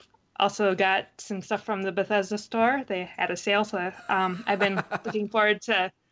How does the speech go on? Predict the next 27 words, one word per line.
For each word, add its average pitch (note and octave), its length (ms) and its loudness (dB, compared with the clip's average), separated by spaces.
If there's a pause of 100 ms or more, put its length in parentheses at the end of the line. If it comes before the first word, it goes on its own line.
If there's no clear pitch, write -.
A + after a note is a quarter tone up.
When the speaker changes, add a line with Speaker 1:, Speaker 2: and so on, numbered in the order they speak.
(500)
Speaker 1:
this G3 240 -6
mug G3+ 240 0
for F#3 140 -8
a F3 80 -4
while. E3+ 320 0
It's, - 480 -2
uh, F#3 220 4
heat G3+ 80 -6
Speaker 2:
What? G3 140 0
Speaker 1:
changing, F3+ 440 -6
so F3 400 0
it's G#3+ 140 -2
got G#3+ 180 0
the G3 60 4
Skyrim G3 440 -2
constellations. G3+ 880 -6 (100)
Speaker 2:
Oh, C#3 180 -2
Speaker 1:
Um, E3 240 0
Speaker 2:
okay. D3 460 -6 (480)
Speaker 1:
and A#3 180 6
so A3+ 160 2
then G#3 200 2
when G3 100 4
it's F3 200 0
warm, A3 320 2
it's G3 220 -6
got F#3 220 -4